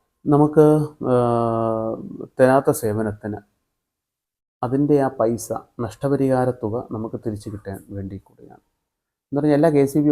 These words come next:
ഓഫീസുകളിലും ഒരു ബോർഡ് കാണാൻ പറ്റും. നിങ്ങൾ അവിടെ ചെന്ന് കഴിഞ്ഞാൽ മതി, ഏതെങ്കിലും മനുഷ്യൻ ശ്രദ്ധിക്കാത്ത സൈഡുകളിൽ ഒരു ബോർഡ് ഇരിക്കുന്നത് കാണാം. അവിടെ എഴുതിയിട്ടുണ്ട്, ആ, ഈ നഗരപ്രദേശങ്ങളിൽ എട്ട് മണിക്കൂറും ഗ്രാമപ്രദേശങ്ങളിൽ പത്ത്, ആ, പന്ത്രണ്ട് മണിക്കൂർ ആ സമയം, അത്രയും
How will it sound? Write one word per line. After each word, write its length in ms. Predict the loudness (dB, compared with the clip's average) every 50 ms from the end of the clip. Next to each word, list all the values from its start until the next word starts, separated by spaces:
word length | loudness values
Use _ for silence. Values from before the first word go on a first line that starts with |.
| 2
ഓഫീസുകളിലും 520 | 2 0 -2 -2 0 0 0 0 0 0 0 0
ഒരു 80 | -2 -4 -2
ബോർഡ് 220 | -2 -2 -2 -2 -4 -6
കാണാൻ 220 | -6 -8 -8 -10 -14 -16
പറ്റും. 240 | -20 _ _ -20 -18 _
നിങ്ങൾ 160 | -8 -2 0 0
അവിടെ 140 | 0 -2 -2 -6
ചെന്ന് 180 | -6 -6 -4 -2 -2
കഴിഞ്ഞാൽ 280 | -2 -2 -4 -6 -8 -8 -10
മതി, 160 | -10 -12 -12 -8 -4 -2
ഏതെങ്കിലും 360 | -2 -2 -2 -4 -4 -4 -2 -2 -2 -2
മനുഷ്യൻ 280 | -4 -6 -8 -10 -12 -12 -10
ശ്രദ്ധിക്കാത്ത 580 | -12 -12 -10 -12 -10 -6 -4 -6 -4 -4 -6 -8 -6
സൈഡുകളിൽ 460 | -4 -4 -4 -4 -4 -6 -6 -4 -6 -6 -6 -8
ഒരു 100 | -10 -8 -6
ബോർഡ് 200 | -4 -4 -4 -4 -8
ഇരിക്കുന്നത് 460 | -12 -14 -14 -12 -10 -8 -6 -6 -6 -4
കാണാം. 260 | -4 -6 -6 -6 -8 -10 _ _ _ _ _ -20 -20 _ _ -4
അവിടെ 160 | 0 0 2 2
എഴുതിയിട്ടുണ്ട്, 480 | 2 2 0 -2 -2 -4 -4 -4 -4 -4 -6 -6 -4
ആ, 40 | -4 -2 -2 -2 -2
ഈ 20 | -2 -2 -2 -2 -4 -4 -4 -6 -8 -8 -10 -12 _ _ _ _ _ -8
നഗരപ്രദേശങ്ങളിൽ 1000 | -4 0 2 2 2 2 0 -2 -2 -4 -4 -4 -6 -8 -10 -8 -8 -8 -6 -6 -8 -8
എട്ട് 160 | -8 -6 -6 -4
മണിക്കൂറും 420 | -4 -4 -6 -6 -6 -6 -4 -4 -6 -4
ഗ്രാമപ്രദേശങ്ങളിൽ 800 | -4 -4 -4 -4 -4 -4 -6 -6 -8 -8 -8 -6 -4 -4 -4 -4 -6
പത്ത്, 260 | -8 -8 _ -4 -4 -4 -4 -6
ആ, 60 | -8 -8 -8
പന്ത്രണ്ട് 340 | -8 -6 -4 -6 -6 -6 -8 -10
മണിക്കൂർ 380 | -10 -10 -12 -12 -12 -10 -8 -8 -8 -10 _ _ _ _ _ -20 -20 _ _ _ -10
ആ 40 | -8 -8 -6
സമയം, 260 | -6 -6 -6 -6 -8 -10 -12 -12 -10 -10 -10
അത്രയും 340 | -10 -6 -4 -4 -4 -4